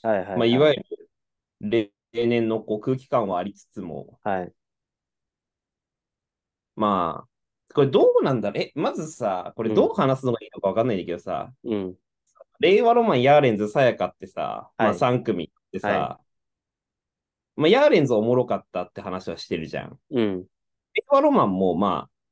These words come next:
Speaker 2: まあ、
Speaker 1: うん。
Speaker 2: 優勝したんで。
Speaker 1: うん。
Speaker 2: さやかはさ、す-、多分これ意見すごい分かれると思うの、これ。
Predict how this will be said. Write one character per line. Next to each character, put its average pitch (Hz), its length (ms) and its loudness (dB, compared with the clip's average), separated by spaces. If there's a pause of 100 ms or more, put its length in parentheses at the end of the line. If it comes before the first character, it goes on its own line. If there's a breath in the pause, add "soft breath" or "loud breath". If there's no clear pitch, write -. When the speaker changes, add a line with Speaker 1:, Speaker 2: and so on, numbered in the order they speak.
(260)
Speaker 2:
ま 123 120 0
あ、 - 20 2
Speaker 1:
う 104 40 0
ん。 - 20 0
Speaker 2:
優 107 120 4
勝 104 220 -2
し - 80 -12
た 104 140 0
ん 92 100 -12
で。 - 200 -20 (260)
Speaker 1:
う 110 100 -4
ん。 95 220 -8 (480)
Speaker 2:
さ 370 200 -4 (120)
や 233 100 -2
か 110 140 0
は 98 80 0
さ、 95 200 -4
す-、 - 140 -14 (120)
多 165 100 2
分 131 60 2
こ 120 60 -2
れ 123 80 -4
意 226 160 -2
見 170 220 4
す 160 120 -6
ご 156 60 2
い 120 40 2
分 113 200 0
か 240 100 2
れ 349 100 0
る 131 180 -4 (240)
と 110 100 -6
思 107 200 -4
う 98 40 -6
の、 80 120 -12
こ 90 140 -10
れ。 78 220 -14